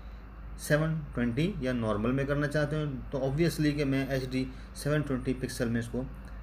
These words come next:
सेव करना चाहता हूँ। तो ये देखिए दोस्तों अब ये सेव हो रही है आपकी गैलरी में।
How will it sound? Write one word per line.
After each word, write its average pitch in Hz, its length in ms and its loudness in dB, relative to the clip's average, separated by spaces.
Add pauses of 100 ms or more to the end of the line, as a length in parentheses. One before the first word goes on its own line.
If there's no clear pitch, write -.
(400)
सेव 117 180 2
करना 101 280 -2
चाहता 95 240 -6
हूँ। 95 80 -8
तो 127 80 0
ये 123 120 4
देखिए 131 400 2 (480)
दोस्तों 139 320 0
अब 123 200 0
ये 120 160 2
सेव 120 380 0
हो 113 80 0
रही 107 140 0
है 107 80 -2
आपकी 104 380 -4 (1040)
गैलरी 98 280 4
में। 85 160 -6